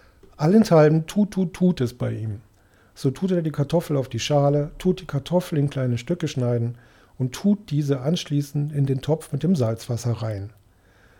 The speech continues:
Immerhin erklärt er im nächsten Schritt detailliert, wie man fachmännisch eine Dose öffnet –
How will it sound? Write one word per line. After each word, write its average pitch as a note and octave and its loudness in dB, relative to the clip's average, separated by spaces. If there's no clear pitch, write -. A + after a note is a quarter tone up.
Immerhin F3 4
erklärt C#3+ 0
er C3+ 2
im B2+ 0
nächsten D3+ 0
Schritt - -4
detailliert, D3 2
wie B2+ 0
man B2+ 2
fachmännisch C#3+ 0
eine D3 0
Dose D3 2
öffnet – A#2+ -4